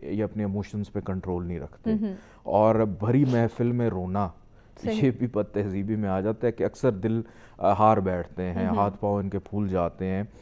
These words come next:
Speaker 1: اور، آ، جذبات میں آ کے کچھ بھی کہہ دیتے ہیں کہ
Speaker 2: صحیح۔
Speaker 1: دوسرے بندے کے نہ تصور میں وہ باتیں ہوں گی،
Speaker 2: مہم۔
Speaker 1: لیکن یہ ایسے الزامات لگا دیتے ہیں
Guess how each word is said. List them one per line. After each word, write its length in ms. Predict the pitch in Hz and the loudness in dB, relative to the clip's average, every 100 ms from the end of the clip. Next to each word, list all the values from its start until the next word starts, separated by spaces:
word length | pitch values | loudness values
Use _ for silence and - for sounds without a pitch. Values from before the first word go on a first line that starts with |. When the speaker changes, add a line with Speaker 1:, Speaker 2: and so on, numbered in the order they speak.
| - - | -20 -16
Speaker 1:
اور، 380 | - 98 104 107 | 0 6 6 6
آ، 420 | 104 107 107 107 | 6 8 8 6
جذبات 600 | 92 107 98 101 113 120 | 4 0 2 6 8 8
میں 140 | 113 113 | 4 0
آ 120 | 110 | 0
کے 120 | 127 - | -2 -2
کچھ 220 | 135 - | -4 -2
بھی 120 | 104 | -4
کہہ 200 | 95 90 | 0 0
دیتے 280 | 85 87 104 | 0 -4 -4
ہیں 120 | 101 | -4
کہ 60 | 107 | -4
Speaker 2:
صحیح۔ 140 | 104 | -2
Speaker 1:
دوسرے 320 | 101 - 139 | -4 2 4
بندے 360 | 131 113 110 117 | 6 4 2 0
کے 140 | 117 | 0
نہ 100 | 110 110 110 | 0 0 -2
تصور 460 | 98 - 104 120 127 | -6 -2 -2 0 0
میں 160 | 127 | 0
وہ 160 | 120 107 | 0 0
باتیں 320 | 92 90 104 | 0 0 -2
ہوں 220 | 98 95 | -2 -2
گی، 140 | 101 104 | -4 -4
Speaker 2:
مہم۔ 140 | 214 190 - - | -6 -8 -14 -4
Speaker 1:
لیکن 300 | 101 110 117 | -2 0 2
یہ 120 | 110 | 4
ایسے 220 | 104 - | 4 4
الزامات 540 | 120 107 101 101 107 110 | 2 2 2 2 0 -2
لگا 340 | 107 92 92 | 0 2 2
دیتے 320 | 113 101 95 98 | 0 -2 -2 -2
ہیں 180 | 92 | -4